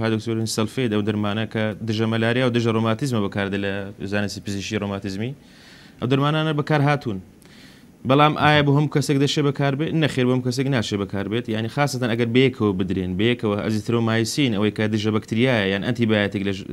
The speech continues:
زمانە پزیشکیەکە، لەگەڵ هایدرۆکسیکلۆرۆکوین، زۆر نەخۆش هەیە، ناتوانین بەیەکەوە بیان دێن. بە تایبەتی ئەو کەسانە کە نەخۆشی، ئێ، دڵ و درێژخایانیان هەیە،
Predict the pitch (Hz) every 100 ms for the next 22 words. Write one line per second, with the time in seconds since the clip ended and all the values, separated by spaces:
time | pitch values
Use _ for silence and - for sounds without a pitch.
0 | 98 104 95 98 101 - 92 104 110 110
1 | 117 113 107 95 107 107 107 101 113 113
2 | 127 - - - - - 139 147 131 143
3 | 127 135 135 143 135 113 104 104 104 98
4 | 104 101 101 117 120 127 131 123 127 120
5 | 113 113 110 117 110 131 135 - - -
6 | - - - - - 107 107 104 101 98
7 | 98 98 98 98 98 98 98 98 98 127
8 | 120 110 110 - 113 127 131 127 127